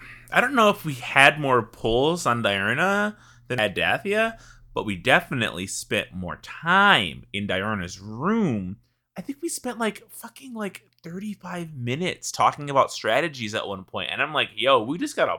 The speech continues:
pull it. Like, we just gotta pull." They were talking about, like, moving the eggs and moving, I'm like, "Ah, no one's ever shortened it before. Why are we trying to shorten it again?"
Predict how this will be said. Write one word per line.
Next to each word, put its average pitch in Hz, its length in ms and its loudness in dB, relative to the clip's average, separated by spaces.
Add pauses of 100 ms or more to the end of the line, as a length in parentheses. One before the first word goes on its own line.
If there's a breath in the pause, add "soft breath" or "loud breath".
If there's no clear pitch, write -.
pull 156 260 4
it. 92 220 2 (240 soft breath)
Like, 123 180 -2
we 180 80 -6
just 180 160 -6
gotta 147 220 0 (180)
pull." 123 440 4 (200)
They 139 60 -2
were 143 80 0
talking 156 260 2
about, 151 160 0
like, 104 140 -2
moving 131 340 0
the 123 180 -2
eggs 110 640 2
and 90 80 -18
moving, 110 300 -8 (200 soft breath)
I'm 135 80 -6
like, 127 280 -4
"Ah, - 100 -4 (100)
no 151 140 0
one's 226 220 -2
ever 202 200 -2
shortened 190 400 -2
it 117 80 -4
before. 101 420 -6
Why 135 220 2
are 208 60 -6
we 202 60 -10
trying 202 240 -4
to 190 80 -14
shorten - 260 -12
it 302 60 -14
again?" 311 240 -12